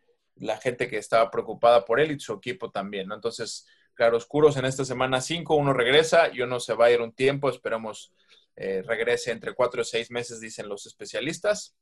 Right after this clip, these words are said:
Veremos que regrese y regrese bien, porque recordemos que tenía ahí cuestiones contractuales ahí complejas, difíciles,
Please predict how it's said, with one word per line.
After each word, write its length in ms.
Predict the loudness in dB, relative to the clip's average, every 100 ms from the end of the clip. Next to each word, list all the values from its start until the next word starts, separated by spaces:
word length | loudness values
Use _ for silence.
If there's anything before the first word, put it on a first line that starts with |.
| _
Veremos 460 | _ -10 -8 -10 -14
que 140 | -12
regrese 380 | -8 -6 -6 -4
y 20 |
regrese 420 | -6 -6 -8 -10
bien, 320 | -2 0 -2 -6 _ _ _
porque 280 | -10 -6 -4
recordemos 500 | -4 -2 -2 -2 -4
que 80 | -8
tenía 240 | -8 -4
ahí 120 | -4
cuestiones 380 | -4 -6 -8 -10
contractuales 760 | -10 -8 -8 -2 2 2 0 -6
ahí 300 | -6 -8 -10
complejas, 600 | -14 -8 -4 -2 0 -2
difíciles, 720 | -4 -12 -8 -2 -2 -2